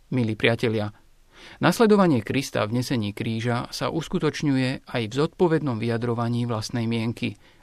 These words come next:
aj za cenu rizika. Inak by k trom najškarečím veciam na svete mohla ľahko pribudnúť aj ďalšia škaredosť. Kresťan, ktorý nedbá o spoločné dobro,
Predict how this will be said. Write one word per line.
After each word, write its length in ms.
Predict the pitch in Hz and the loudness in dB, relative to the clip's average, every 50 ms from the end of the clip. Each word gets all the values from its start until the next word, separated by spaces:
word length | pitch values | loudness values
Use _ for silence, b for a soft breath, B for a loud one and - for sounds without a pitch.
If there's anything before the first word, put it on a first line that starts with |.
| - - | -4 0
aj 240 | 156 165 160 165 | 0 2 2 2
za 40 | 170 - | 2 2
cenu 240 | - 151 143 139 127 | 2 2 2 2 2
rizika. 480 | 120 120 104 104 98 - - 110 113 - - - - - _ _ _ - - | 0 0 -2 -4 -4 -6 -6 -6 -8 -8 -14 -20 -20 -20 _ _ _ 0 2
Inak 320 | 175 208 196 143 117 127 | 4 4 4 4 4 2
by 80 | 117 117 104 - | 0 0 -2 -4
k 80 | - | -4
trom 320 | - - 160 180 160 131 127 | 0 4 4 6 6 4 4
najškarečím 640 | 123 143 - - - 139 120 110 104 - 117 107 | 2 2 2 0 0 0 0 0 -2 -4 -2 -2
veciam 320 | 107 117 113 - - 107 101 | 0 -2 -2 -2 -4 -4 -4
na 160 | 104 107 107 | -4 -4 -4
svete 400 | - - 117 104 - 110 113 120 b b b b b - | -4 -4 -4 -2 -2 -2 -2 -2 b b b b b -2
mohla 320 | 131 120 113 113 113 107 107 | 0 0 2 2 0 0 0
ľahko 320 | 110 123 135 - - 123 | 2 0 0 0 0 0
pribudnúť 640 | 110 - 120 117 113 120 110 113 117 113 107 - - | 0 2 0 0 0 0 0 0 -2 -2 -4 -4 -4
aj 80 | 127 113 110 | -4 -2 -2
ďalšia 320 | 101 95 101 107 - 113 104 | -4 -4 -4 -6 -6 -6 -8
škaredosť. 560 | - - - 101 101 92 92 98 104 - - - b b b b b b _ | -6 -4 -4 -4 -4 -4 -6 -8 -12 -14 -18 -20 b b b b b b _
Kresťan, 720 | - - - 170 180 - - - 147 143 139 131 123 - | -2 0 2 2 2 0 0 0 0 0 0 -4 -6 -12
ktorý 320 | - - - 135 120 107 110 | -10 -4 -2 0 0 2 4
nedbá 560 | 117 143 151 143 139 143 135 131 127 127 - | 4 4 4 2 2 2 2 0 -2 -4 -6
o 80 | 123 | -6
spoločné 640 | 110 - - - - 117 110 110 - - 127 120 110 | -6 -6 -4 -2 0 0 0 -2 -2 -4 -2 0 2
dobro, 320 | 110 117 110 113 113 95 | 2 2 2 2 0 0